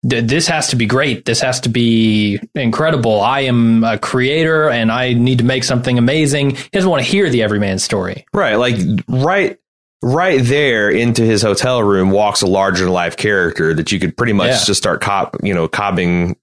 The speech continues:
Speaker 2: dialogue down. He's even got wrestling experience.
Speaker 1: Yeah.
Speaker 2: I mean, this is a man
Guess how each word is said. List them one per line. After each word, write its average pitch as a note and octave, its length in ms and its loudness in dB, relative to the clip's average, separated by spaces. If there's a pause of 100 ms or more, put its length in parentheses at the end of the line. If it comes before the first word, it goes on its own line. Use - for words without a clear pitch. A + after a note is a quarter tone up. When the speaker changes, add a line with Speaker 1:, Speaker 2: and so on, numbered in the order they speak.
Speaker 2:
dialogue F#2 560 -2
down. F#2 280 -2
He's F2+ 120 0
even E2 200 -2
got D#2+ 160 -4
wrestling D#3 400 0
experience. D#3+ 680 -2 (300)
Speaker 1:
Yeah. B2 160 0
Speaker 2:
I - 20 0
mean, D#3 200 0
this A3+ 240 2
is G3+ 100 2
a G3 60 2
man C3 800 2